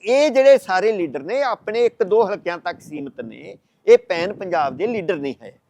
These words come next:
ਜਿਹੜੇ ਪ-, ਨੇ ਪੈਨ ਪੰਜਾਬ ਦੇ ਵੱਡੇ ਲੀਡਰ ਨੇ ਅੱਜ, ਸੁਖਬੀਰ ਸਿੰਘ ਬਾਦਲ ਨਾਲ ਤੁਸੀਂ ਸਹਿਮਤ ਹੋਵੋ ਨਾ ਹੋਵੋ, ਵੱਖਰਾ ਸਵਾਲ ਹੈ, ਲੇਕਿਨ ਸੁਖਬੀਰ ਸਿੰਘ ਬਾਦਲ ਜਿਸ ਵੀ ਹਲਕੇ 'ਤੇ ਚਲੇ ਜਾਣ,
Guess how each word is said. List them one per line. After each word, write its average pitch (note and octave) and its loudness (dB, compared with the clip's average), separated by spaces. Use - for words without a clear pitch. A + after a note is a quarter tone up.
ਜਿਹੜੇ B3+ 6
ਪ-, C#4 -8
ਨੇ F#3+ -2
ਪੈਨ G#3 -4
ਪੰਜਾਬ F3 -2
ਦੇ G#3+ 2
ਵੱਡੇ F3 2
ਲੀਡਰ F#3+ 0
ਨੇ C#3+ -4
ਅੱਜ, G#2 -12
ਸੁਖਬੀਰ F3 -4
ਸਿੰਘ G#3 -6
ਬਾਦਲ E3+ -2
ਨਾਲ E3+ -4
ਤੁਸੀਂ F3 -10
ਸਹਿਮਤ F#3+ -6
ਹੋਵੋ E3 -2
ਨਾ D3+ -4
ਹੋਵੋ, F3+ -2
ਵੱਖਰਾ G#3+ 0
ਸਵਾਲ D#3+ -4
ਹੈ, - -14
ਲੇਕਿਨ A3 2
ਸੁਖਬੀਰ F#3 -6
ਸਿੰਘ A#3 -6
ਬਾਦਲ E3 -2
ਜਿਸ F#3+ -4
ਵੀ B3 2
ਹਲਕੇ G#3 2
'ਤੇ F#3 -10
ਚਲੇ F3+ -4
ਜਾਣ, C#3 -6